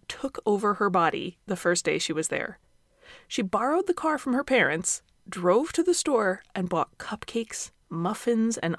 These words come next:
other dessert foods from the bakery section. She then sat in the car and ate and ate and ate.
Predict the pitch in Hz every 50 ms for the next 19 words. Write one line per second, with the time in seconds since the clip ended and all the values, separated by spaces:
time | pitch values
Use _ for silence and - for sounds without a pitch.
0 | - 196 196 233 226 190 214 180 - 180 214 - - - 170 147 156 - - 202
1 | 190 196 185 220 254 - - 214 165 - - - - - - - - 208 - -
2 | - _ _ - - - - - - - _ - - 220 185 226 269 294 294 -
3 | - - 220 202 - - 214 214 220 220 - - 185 180 185 208 226 - - _
4 | _ _ _ - 196 185 175 - - 180 175 180 - - - - _ _ _ -
5 | 180 185 - - 165 151 156 - - - - _ _ _ _ - 190 170 - -
6 | 151 - - _ - -